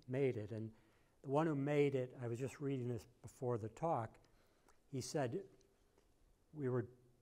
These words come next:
dying, literally dying in the lifeboat. When we see a ship go by and we're gonna be saved," he goes, "the ship didn't see us."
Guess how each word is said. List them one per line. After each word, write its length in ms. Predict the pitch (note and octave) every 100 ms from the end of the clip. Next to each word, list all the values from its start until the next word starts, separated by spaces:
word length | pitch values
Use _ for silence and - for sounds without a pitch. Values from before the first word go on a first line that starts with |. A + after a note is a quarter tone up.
| _ -
dying, 520 | B2 A#2+ A2 A#2+ A2
literally 360 | B2 A#2 A2
dying 400 | G2+ A#2 A#2+ A#2
in 140 | A2+ G#2+
the 80 | G#2+
lifeboat. 640 | B2+ C#3+ C#3+ A2+ G#2+ - -
When 200 | A#2+ A2
we 80 | A2+
see 260 | - C#3
a 60 | G#2+
ship 420 | - - D3 -
go 140 | C3+ B2
by 440 | C3 C3+ B2+ B2+
and 240 | B2+ A#2 A2+ - - - - - _ - - F3 - - F3
we're 140 | C3+
gonna 180 | C#3 B2+
be 140 | C3
saved," 640 | B2+ D#3 C3+ C3 B2+ B2 - - - - - _ _ _
he 80 | C3
goes, 240 | B2 A2
"the 60 | A#2
ship 400 | - D3 C3 -
didn't 260 | C3+ A2 A2
see 300 | - C3 G#2
us." 280 | G2+ -